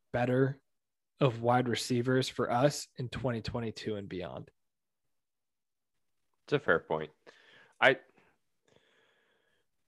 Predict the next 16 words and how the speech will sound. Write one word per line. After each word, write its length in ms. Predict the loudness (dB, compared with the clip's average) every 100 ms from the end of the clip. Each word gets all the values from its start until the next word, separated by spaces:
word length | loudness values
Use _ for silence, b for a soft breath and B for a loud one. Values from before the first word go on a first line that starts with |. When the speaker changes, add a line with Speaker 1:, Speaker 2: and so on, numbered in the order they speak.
| _ _ _ _
Speaker 2:
I 120 | 6 6
think 200 | 6 6
what 160 | 6
this 200 | 6 6
do-, 300 | 4 4 0 -14 _ _ _ -6
for 200 | 4 4
sure, 320 | 6 8 8
the, 180 | 8 4
the 260 | 4 0 4
upside 460 | 2 2 4 4 4
is 100 | -2
higher, 480 | -6 -4 -8 -10 _ _ _ _ _ _ _ _ 4
um, 500 | 4 4 0 -10 -14 _ _ _ _ 0
I 100 | 4
would 160 | 4 2
say, 380 | 2 2 2